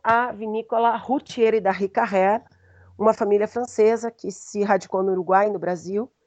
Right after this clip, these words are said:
e produz vinhos também fora de série, com o nome Província de São Pedro, e uma linha super curiosa, que é o Red, Se Beber Vai de Carona,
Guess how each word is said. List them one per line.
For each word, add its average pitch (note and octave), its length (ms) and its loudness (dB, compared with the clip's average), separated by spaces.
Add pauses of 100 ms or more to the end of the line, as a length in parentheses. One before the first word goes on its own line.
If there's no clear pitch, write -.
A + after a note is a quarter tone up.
(280)
e G3 60 -6
produz G#3+ 400 2
vinhos A#3+ 300 0
também A3+ 400 4
fora A#3+ 420 6
de - 80 -20
série, G#3 440 0
com A3+ 220 4
o A3 60 4
nome G#3+ 240 0
Província A3 540 -4
de - 80 -12
São B3 180 -2
Pedro, G3+ 460 -4 (520)
e A3 60 2
uma A3+ 160 6
linha A#3+ 220 4
super C4+ 280 0
curiosa, G#3+ 560 4
que G#3+ 140 -4
é F#3+ 60 2
o - 20 4
Red, G3+ 580 6
Se - 140 -14
Beber F#3 260 -2
Vai F#3+ 140 -2
de - 80 -16
Carona, F#3 720 0